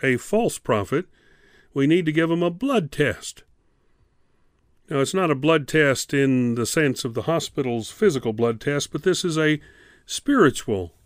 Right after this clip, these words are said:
blood test. It's a mark by which to test and reject the false teacher if they do not accept the blood atonement of Jesus Christ as being sufficient for sin's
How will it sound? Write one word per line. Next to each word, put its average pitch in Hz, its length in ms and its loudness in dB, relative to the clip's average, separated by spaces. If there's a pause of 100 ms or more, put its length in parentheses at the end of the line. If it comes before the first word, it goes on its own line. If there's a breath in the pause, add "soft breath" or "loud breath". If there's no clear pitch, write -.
(120)
blood 131 300 0
test. - 460 -6 (800 soft breath)
It's - 180 -8
a 147 60 4
mark 165 280 2
by 147 140 0
which 165 320 0
to 147 120 -2
test 185 460 -2
and 139 160 0
reject 127 600 0
the 131 80 0
false 143 440 -2
teacher 113 720 0 (920 soft breath)
if 147 240 0
they 131 160 0
do 147 180 -2
not 151 400 2
accept 135 540 -2
the 131 100 -2
blood 135 240 4
atonement 156 580 2
of 123 120 -4
Jesus 147 480 -2
Christ 165 600 0
as 135 200 0
being 139 320 2
sufficient 139 600 0
for 123 160 -2
sin's 135 680 2